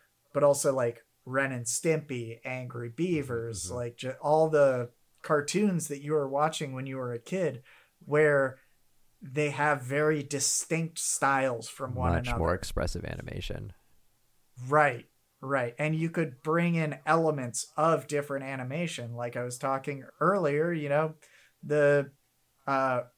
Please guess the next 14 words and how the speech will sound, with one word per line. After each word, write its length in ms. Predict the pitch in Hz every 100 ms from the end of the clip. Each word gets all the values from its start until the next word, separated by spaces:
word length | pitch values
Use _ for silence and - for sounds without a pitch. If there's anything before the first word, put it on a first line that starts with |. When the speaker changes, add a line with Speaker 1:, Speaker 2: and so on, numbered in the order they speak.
| _ -
Speaker 1:
Powerpuff 500 | 165 165 160 139 131
Girls 420 | 135 127 123 127
using 520 | 127 139 165 143 147
U 220 | 143 135 135
P 220 | 127 131
A 180 | 151 160
style. 520 | - 113 117 - - _ _ _ _ _ - _ -
You 200 | 139 143
could 180 | 143 143
just 300 | 151 143 - _ _ 151 120
do 260 | 127 196 202
stuff 420 | - - 117 -
like 240 | 117 113
that. 300 | - - -